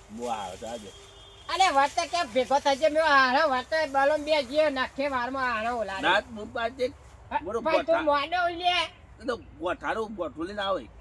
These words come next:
Speaker 2: ને કે એક મું ઊભું આગા પાડું મને દાબી દે એકલા.
Speaker 1: તે હું પાછે જ કરી.
Speaker 2: લે,
Speaker 1: ઓય,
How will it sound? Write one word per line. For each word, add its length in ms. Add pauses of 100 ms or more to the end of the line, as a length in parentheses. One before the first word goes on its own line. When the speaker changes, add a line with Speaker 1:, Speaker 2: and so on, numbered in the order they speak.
(260)
Speaker 2:
ને 220
કે 120
એક 260
મું 140
ઊભું 280
આગા 200
પાડું 280
મને 180
દાબી 280
દે 340
એકલા. 380 (320)
Speaker 1:
તે 120
હું 280
પાછે 320
જ 80
કરી. 240 (200)
Speaker 2:
લે, 60
Speaker 1:
ઓય, 240